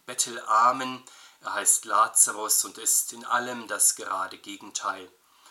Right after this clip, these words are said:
Er ist nicht nur arm, sondern auch krank. Er liegt im Dreck und hat keine Freunde.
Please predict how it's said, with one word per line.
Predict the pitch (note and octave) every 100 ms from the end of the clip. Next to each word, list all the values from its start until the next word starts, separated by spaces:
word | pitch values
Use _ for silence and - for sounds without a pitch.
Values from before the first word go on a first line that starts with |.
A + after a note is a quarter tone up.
| - _ -
Er | A2+
ist | A#2 -
nicht | A#2+ - -
nur | A2 A2 G2
arm, | F#2 F#2 G2 A#2 C3+ -
sondern | - - F2 E2+
auch | - -
krank. | - - G#2 A2+ - - _ _ - - _
Er | G#2+
liegt | A2 -
im | A2
Dreck | - G#2+ A#2+ C#3+ -
und | G#2 -
hat | G#2 -
keine | G2+ F#2+
Freunde. | - G#2 G#2+ A2+ A#2 A2+